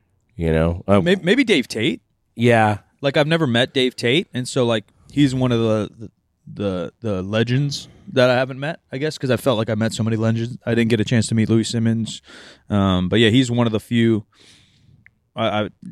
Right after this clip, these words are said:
Speaker 2: to talk shit on the newer generation even more. I think a lot of them don't, like, respect tradition or respect history.
Speaker 1: Mm-hmm.
Speaker 2: And I grew up just l-, liking that. You know, my favorite basketball player is Magic Johnson. He retired in ninety-one. I was two years old. It's
Speaker 1: Yeah.
Speaker 2: not like I grew up in his generation. He's just my favorite player of all time. And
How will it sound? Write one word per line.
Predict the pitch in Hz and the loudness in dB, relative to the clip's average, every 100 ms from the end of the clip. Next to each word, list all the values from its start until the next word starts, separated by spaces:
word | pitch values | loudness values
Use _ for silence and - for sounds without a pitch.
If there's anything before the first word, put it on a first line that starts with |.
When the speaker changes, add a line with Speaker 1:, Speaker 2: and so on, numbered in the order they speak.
| - | -16
Speaker 2:
to | - | -6
talk | 127 113 | -2 -2
shit | - 117 | 0 0
on | 107 | 0
the | 101 | 0
newer | 104 101 | 0 0
generation | 104 101 107 - 101 | 0 -2 -2 -2 -2
even | 101 | 0
more. | 101 107 104 123 | 2 4 4 0
I | 117 | -4
think | 123 | 0
a | 117 | 2
lot | 113 | 2
of | 107 | 2
them | 104 | 0
don't, | 104 87 | 0 -2
like, | 98 - | -8 -8
respect | 107 - 113 104 - | -10 0 0 0 -4
tradition | 117 113 - 117 | -2 0 -2 -4
or | |
respect | 95 - 117 107 - | -4 -6 -4 -4 -2
history. | 127 - 143 156 _ _ | -4 0 -2 -4 _ _
Speaker 1:
Mm-hmm. | 95 87 85 82 _ _ _ - 110 | -12 -10 -12 -14 _ _ _ -14 -6
Speaker 2:
And | 107 | -2
I | 110 | -2
grew | 98 107 | 0 2
up | 107 101 _ _ _ _ | 2 0 _ _ _ _
just | - 120 - 98 | -6 -6 -8 -14
l-, | |
liking | 73 87 85 104 101 113 127 131 | -14 -16 -16 -4 -2 -2 -2 0
that. | 131 190 _ _ 113 | -2 -2 _ _ -12
You | 110 | -8
know, | |
my | 110 107 | -6 -6
favorite | 120 113 | -4 -4
basketball | 104 113 - 113 | 0 -2 -2 -6
player | - 117 113 | -2 0 0
is | 113 | -2
Magic | 113 120 | -4 -2
Johnson. | 131 151 - 92 - _ | 0 0 -2 -14 -18 _
He | 110 | -8
retired | 104 113 110 | -4 0 0
in | 110 | 0
ninety-one. | 117 123 113 127 117 - - | 0 0 2 2 0 -4 -10
I | |
was | 101 | -8
two | - 127 | -4 0
years | 117 110 | 0 2
old. | 123 90 - | 0 -2 -6
It's | 95 | 2
Speaker 1:
Yeah. | 110 | 4
Speaker 2:
not | 135 | 4
like | 123 | 0
I | 113 | -2
grew | 107 120 | 2 2
up | 127 110 | 2 -2
in | |
his | 101 | -6
generation. | - 101 98 - 107 | -6 -4 -6 -6 -6
He's | 110 | -6
just | 104 | -8
my | 104 | -8
favorite | - 104 98 | -8 -10 -8
player | 107 104 | -6 -6
of | 98 | -6
all | 98 | -6
time. | 117 110 107 | -4 -2 -2
And | 98 | -4